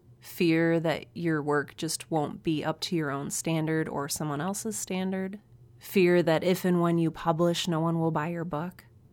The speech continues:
I want to say something very clearly that will carry forward throughout the rest of our discussion. And that is that fear is a very powerful motivator. And it can motivate you not to write.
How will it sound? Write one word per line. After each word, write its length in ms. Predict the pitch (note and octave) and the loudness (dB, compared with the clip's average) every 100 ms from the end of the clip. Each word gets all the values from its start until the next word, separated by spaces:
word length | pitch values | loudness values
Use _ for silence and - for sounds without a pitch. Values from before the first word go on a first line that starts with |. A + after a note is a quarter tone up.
| - - | -6 4
I 60 | |
want 140 | G#3+ B3+ | 6 6
to 80 | |
say 200 | A#3+ E3 D#3+ | 4 2 2
something 540 | D#3 D3+ - D3 D3 | 0 -4 -4 -4 -2
very 260 | E3 E3 D#3+ | 0 0 0
clearly 480 | - D#3 C#3+ C3+ | -2 -2 -2 -4
that 280 | C3 D3 C#3 | -2 0 0
will 600 | D3+ D#3 D3 C#3+ C#3 C3+ C#3 | 0 0 2 2 0 -2 -4
carry 320 | - G#3+ F#3+ | 0 2 2
forward 540 | - D#3+ C#3+ C3+ C3+ | 0 0 0 -2 -6
throughout 320 | - D3+ C#3 | -4 0 0
the 80 | - | -2
rest 280 | C#3+ C3+ - | -4 -4 -4
of 120 | D3 | -4
our 100 | C3+ | -6
discussion. 720 | C#3 - - - - - E3 - - - - - | -6 -8 -8 -8 -8 -10 -12 -14 -20 -20 -10 0
And 160 | G3 | 4
that 140 | F#3+ F#3 | 4 2
is 140 | F3+ | 2
that 180 | F3+ - | 2 0
fear 400 | - - A#3 C#4 | -2 -2 0 0
is 220 | G#3+ F3+ | 0 2
a 100 | D#3+ | 2
very 440 | D#3+ E3+ D#3 E3 | 2 0 2 2
powerful 680 | E3 - D3 D3+ D3+ - D#3 | 0 -2 0 0 -2 -6 -6
motivator. 720 | D#3 C3 C3+ - E3+ - - - - - - - | -4 -4 -6 -6 -10 -10 -14 -16 -20 -20 -10 0
And 140 | G#3 | 4
it 140 | G#3+ | 4
can 160 | G#3+ G#3+ | 2 4
motivate 560 | G3+ C4 A3+ E3+ C#3+ - | 4 4 0 -4 -4 -6
you 320 | G#2 - - - | -10 -10 -12 -2
not 240 | F3 - | 0 0
to 120 | - E3 | -2 -2
write. 400 | D3+ - - | -2 -6 -14